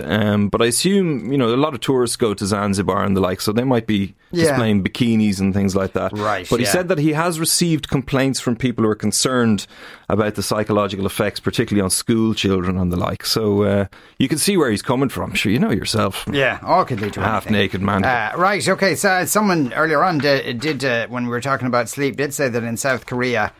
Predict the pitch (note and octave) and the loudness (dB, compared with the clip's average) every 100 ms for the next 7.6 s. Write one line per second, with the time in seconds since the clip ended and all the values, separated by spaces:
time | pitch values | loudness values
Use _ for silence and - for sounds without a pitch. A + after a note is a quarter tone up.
0 | - _ - A#2 A#2 - A2 G#2 B2+ A#2+ | -20 _ -6 -2 -2 -4 -8 -2 0 0
1 | G2+ G#2+ B2 A2 A2+ G#2+ A#2+ A#2+ G2+ G#2 | -2 -2 -2 -2 -4 -2 0 -2 -4 -4
2 | G2+ G#2 G2+ G#2+ G2+ G2 B2+ A2+ A2+ G#2 | -2 -2 -4 -6 -8 -6 -2 -2 0 -2
3 | F#2+ F2+ G2+ B2 D#3 - - G2+ F2+ F#2 | -2 -6 -4 -2 -4 -8 -10 -8 -6 -6
4 | F#2 F2+ G2+ - F#2+ G#2+ B2+ B2 G#2+ G#2 | -6 -4 -4 -4 -6 -2 0 -2 -4 -4
5 | B2+ A#2 C#3 A#2 B2 C3+ C3+ B2 A2 A2 | -2 0 0 0 0 0 2 2 -2 -6
6 | A2 G2 - D3+ E3+ A2+ D2 - - - | -6 -4 -2 0 0 -4 -6 -10 -18 -18
7 | _ - - - - | _ -14 -14 -14 -4